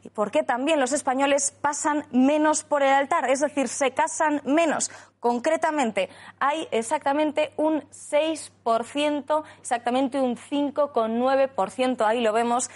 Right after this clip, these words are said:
de matrimonios menos que en el año anterior. Y ya, por supuesto, la edad a la que nos casamos también es cada vez más tardía. Los hombres lo hacen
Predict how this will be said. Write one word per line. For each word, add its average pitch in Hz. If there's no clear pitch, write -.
de 220
matrimonios 262
menos 277
que 226
en 202
el 202
año 240
anterior. 226
Y 240
ya, 254
por 214
supuesto, 247
la 196
edad 233
a 202
la 190
que 202
nos 214
casamos 233
también 233
es 262
cada 254
vez 247
más 254
tardía. 262
Los 208
hombres 269
lo 262
hacen 277